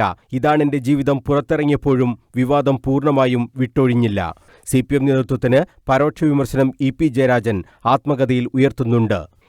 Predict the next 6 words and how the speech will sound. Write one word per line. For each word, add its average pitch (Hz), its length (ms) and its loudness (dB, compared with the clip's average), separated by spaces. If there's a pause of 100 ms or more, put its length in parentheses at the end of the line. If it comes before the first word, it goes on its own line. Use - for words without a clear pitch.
(140)
ഏറെ 135 380 0
വിവാദമായ 131 540 2 (360)
വൈദേകവുമായി 151 800 0
ബന്ധപ്പെട്ടാണ് 127 600 0 (240)
ഇ 131 120 0
പി 135 180 -2